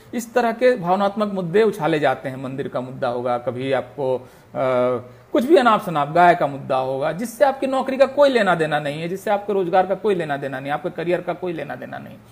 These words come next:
इस तरह के मुद्दों को दबाए रखने के लिए दरअसल इस तरह के, के सवाल उठते हैं। और इसके पीछे इस तरह का जब भी कोई मुद्दा उठे, आप गौर से देखिए और क्या हो रहा होगा। जब ऐसा ही कोई मुद्दा उठेगा तो अचानक से रेलवे का निजीकरण कभी हो जाएगा,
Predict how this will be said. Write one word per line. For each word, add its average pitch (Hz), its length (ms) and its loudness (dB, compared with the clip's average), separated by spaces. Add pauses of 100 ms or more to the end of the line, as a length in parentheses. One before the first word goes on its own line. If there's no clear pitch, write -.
(300)
इस - 220 -2
तरह 247 200 6
के 247 120 0
मुद्दों 202 380 -2
को 202 320 -2
दबाए 185 360 2
रखने 196 300 -4
के 185 100 -8
लिए 180 100 -2
दरअसल 165 360 -4
इस - 160 -10
तरह 143 180 -2
के, 170 180 -4 (440)
के 165 60 -4
सवाल 151 320 0
उठते - 240 -4
हैं। 170 80 -2
और 202 80 0
इसके 208 180 -4
पीछे 247 380 0 (240)
इस - 220 -12
तरह 269 160 6
का 277 100 6
जब 220 180 2
भी 302 100 4
कोई 277 160 8
मुद्दा 226 280 4
उठे, 208 380 2 (320)
आप 226 200 0
गौर 233 240 6
से 277 120 -8
देखिए 269 260 -2
और 233 200 8
क्या 240 160 6
हो 151 160 4
रहा 131 100 0
होगा। 120 300 -4 (300)
जब 214 120 0
ऐसा 226 180 0
ही 247 80 2
कोई 247 140 4
मुद्दा 233 320 2
उठेगा 220 320 0
तो 208 100 -2
अचानक 190 320 0
से 196 80 -4
रेलवे 175 260 2
का 175 100 0
निजीकरण 151 580 -6
कभी 156 220 -6
हो 151 140 -6
जाएगा, 147 360 -6